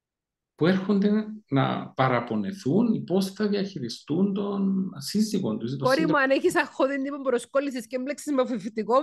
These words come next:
Speaker 2: φύγε να γλιτώσεις.
Speaker 1: Είναι, είναι ο χειρότερος συνδυασμός.
Speaker 2: Και να γλιτώσει και εκείνος από
Speaker 1: Όχι.
Speaker 2: σένα, γιατί εσύ τον πνίγεις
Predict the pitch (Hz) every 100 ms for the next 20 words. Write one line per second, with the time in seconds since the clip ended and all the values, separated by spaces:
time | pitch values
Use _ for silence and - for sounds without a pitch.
0 | 302 - 311 320 349 302 285 269 285 139
1 | 131 - _ - 139 180 185 180 196 196
2 | 190 147 180 185 180 185 185 170 131 127
3 | 110 - - 254 254 285 277 254 294 359
4 | 339 262 320 370 415 554 269 311 302 269
5 | 247 269 - 330 294 226 247 269 294 339
6 | 466 554 -